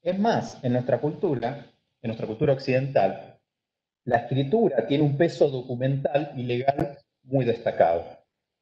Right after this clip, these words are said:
¿Qué pasa con los mensajes del principio? Bueno, no está claro qué acto de habla llevan a cabo,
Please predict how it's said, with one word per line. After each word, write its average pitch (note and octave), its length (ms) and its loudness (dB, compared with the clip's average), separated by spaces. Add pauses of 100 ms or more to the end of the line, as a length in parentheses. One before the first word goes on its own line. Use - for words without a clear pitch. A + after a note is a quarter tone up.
(800)
¿Qué C4 80 0
pasa B3 340 4
con C#3 100 6
los B2 120 6
mensajes C#3+ 500 4
del A#2 160 4
principio? G#2 720 0 (1160)
Bueno, F3 360 4
no A#3 100 6
está - 280 2
claro G#3 380 4
qué D#3+ 160 2
acto F3 300 4
de D3+ 140 6
habla D#3+ 220 4
llevan C#3 300 4
a C3+ 100 0
cabo, G#2+ 480 2